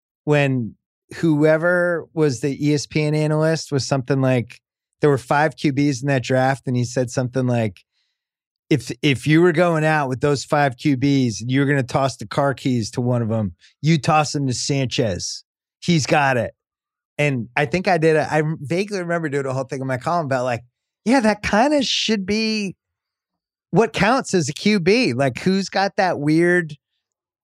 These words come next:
leader thing that you can even see with, like, little kids. You can see with eight-year-olds. Like, somebody kinda takes charge.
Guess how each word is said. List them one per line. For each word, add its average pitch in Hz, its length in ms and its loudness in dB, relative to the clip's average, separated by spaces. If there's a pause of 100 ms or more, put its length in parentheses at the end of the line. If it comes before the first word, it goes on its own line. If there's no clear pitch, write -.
(300)
leader 160 520 0
thing 95 420 -6 (300)
that 147 240 0
you 175 120 0
can 185 200 -2
even 185 280 0
see 196 240 0
with, 180 160 0
like, 160 200 2
little 165 220 2
kids. 175 380 -4
You 117 80 -6
can 135 160 -4
see 165 200 -2
with 165 160 2
eight-year-olds. 120 600 0
Like, 120 140 -4
somebody 165 420 0
kinda 156 280 -2
takes 147 300 -2
charge. 131 600 -2